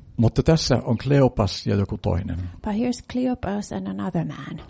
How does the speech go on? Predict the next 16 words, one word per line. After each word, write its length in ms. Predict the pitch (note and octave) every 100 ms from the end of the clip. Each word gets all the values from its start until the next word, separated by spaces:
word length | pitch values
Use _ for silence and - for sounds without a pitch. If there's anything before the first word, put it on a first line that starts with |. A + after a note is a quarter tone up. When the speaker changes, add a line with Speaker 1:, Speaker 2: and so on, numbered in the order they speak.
| - - _ _ - - -
Speaker 1:
Kleopas 340 | F3 D#3 -
mainitaan 420 | A2 G#2 G2 A2
nimeltä. 400 | C3 C3+ F2+ - - - -
Speaker 2:
Uh, 80 | G3+
Cleopas 460 | - C#4 C#4+ A#3
is 180 | - -
mentioned 360 | A3+ A3+ - F3+
by 180 | - F#3+
name. 520 | F3+ G#3 F#3+ E3 E3+ - - - -
Speaker 1:
Hänestä 440 | - C3 B2+ -
tuli 240 | A2 B2 A2+
myöhemmin 420 | B2 A#2 G#2 G2+
tärkeä 400 | A#2 A2+ - G#2
henkilö 400 | G#2+ G2+ G#2+ G2
Jerusalemin 520 | G#2+ A2 G2 F#2+ F#2+ E2+
seurakunnassa. 760 | B2+ G2+ F2 F2 E2+ - F#2+